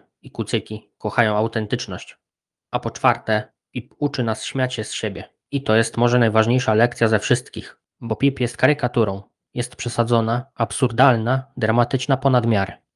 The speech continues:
Ale ta karykatura jest lustrem, w którym widzimy siebie. Nasze obsesje na punkcie lajków, nasze porównywanie się z innymi, naszą panikę, gdy telefon rozładuje się w środku dnia, nasze dwudzieste piąte selfie z rzędu, bo na poprzednich dwudziestu czterech wyglądaliśmy nie tak.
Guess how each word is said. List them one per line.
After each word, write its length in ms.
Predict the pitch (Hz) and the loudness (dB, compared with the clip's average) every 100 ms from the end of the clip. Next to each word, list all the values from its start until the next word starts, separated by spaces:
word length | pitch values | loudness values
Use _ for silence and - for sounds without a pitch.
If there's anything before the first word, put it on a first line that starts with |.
| - | 0
Ale 180 | 120 104 | 0 2
ta 120 | 120 | 0
karykatura 520 | 127 123 117 117 113 | 2 2 0 0 2
jest 180 | 113 - | 2 4
lustrem, 440 | 147 - 98 95 - | 2 2 -4 -4 -8
w 100 | - | -8
którym 300 | - 110 104 | -2 0 -2
widzimy 280 | 104 113 110 | -2 0 0
siebie. 280 | 104 98 - _ _ _ | -2 -4 -10 _ _ _
Nasze 280 | 107 - - | -8 -8 -10
obsesje 400 | - 107 - 101 | -10 -10 -4 -4
na 100 | 95 | -2
punkcie 300 | 113 - 98 | -6 -4 2
lajków, 480 | 98 98 98 - _ | 2 2 -6 -10 _
nasze 280 | 101 98 107 | -6 -2 -2
porównywanie 540 | 101 98 104 101 101 | 0 -2 0 0 -2
się 120 | - | -4
z 80 | 101 | -4
innymi, 520 | 104 107 101 90 95 - - | 0 2 2 0 -6 -10 -6
naszą 300 | 110 110 104 | -2 -2 -2
panikę, 420 | 104 101 - 92 - _ | -2 -2 -4 -6 -10 _
gdy 180 | 110 98 | -6 -6
telefon 380 | 104 107 - 98 | -4 -6 -6 -4
rozładuje 480 | 98 104 101 107 | -2 -2 0 -2
się 120 | 98 101 | -4 -6
w 60 | |
środku 380 | - 107 - 101 | -2 -2 -4 -8
dnia, 320 | 101 95 95 - 101 | -4 -6 -6 -10 -8
nasze 220 | 95 98 | -6 -4
dwudzieste 380 | 101 107 - 101 | -2 -4 -4 -6
piąte 340 | 104 101 101 | -4 -4 -6
selfie 360 | - 104 - 139 | -4 -6 -4 -4
z 40 | |
rzędu, 420 | - 110 95 95 | 0 0 0 -6
bo 160 | 101 104 | -4 0
na 100 | 107 | 0
poprzednich 500 | 101 - 104 107 104 | -2 -4 -4 -2 -4
dwudziestu 440 | 104 104 101 - | -4 -4 -4 -8
czterech 380 | - - 101 101 | -6 -2 -2 -2
wyglądaliśmy 640 | 104 104 101 104 104 113 | -2 0 -2 -4 -6 -4
nie 120 | 104 101 | -4 0
tak. 380 | 95 90 - | 0 -2 -8